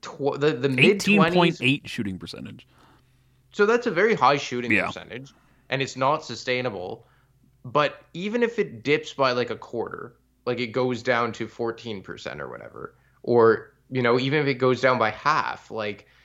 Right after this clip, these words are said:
Speaker 1: I don't think it will go all the way down by half. But I think that this guy that at this point, obviously it's only seven games.
Speaker 2: He's hovered around eight for the rest of his career.
Speaker 1: He's hovered around eight the rest of his
Speaker 2: Yeah.
Speaker 1: career. So, I mean,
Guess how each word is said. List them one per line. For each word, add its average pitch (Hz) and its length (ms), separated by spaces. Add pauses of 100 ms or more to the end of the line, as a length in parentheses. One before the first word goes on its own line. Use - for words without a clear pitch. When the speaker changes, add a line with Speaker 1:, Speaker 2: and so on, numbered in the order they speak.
(220)
Speaker 1:
I 127 100
don't 147 180
think 131 160
it 127 60
will 110 100
go 107 200
all 98 240
the 120 60
way 147 140
down 156 200
by 160 120
half. 165 320
But 127 100
I 131 80
think 185 260
that 156 140
this 127 180
guy 123 420
that 113 360 (380)
at 113 280
this 214 260
point, 110 340
obviously 135 420
it's 151 220
only 143 200
seven 156 280
games. 117 380
Speaker 2:
He's 165 100
hovered 226 240
around 151 200
eight 127 280
for 95 260
the 92 80
rest 95 220
of 98 60
his 87 100
career. - 360 (760)
Speaker 1:
He's 127 160
hovered 113 260
around 107 240
eight 98 200
the 95 80
rest 87 220
of - 60
his 107 120
Speaker 2:
Yeah. 90 100
Speaker 1:
career. - 160 (640)
So, 156 140
I 156 80
mean, 151 200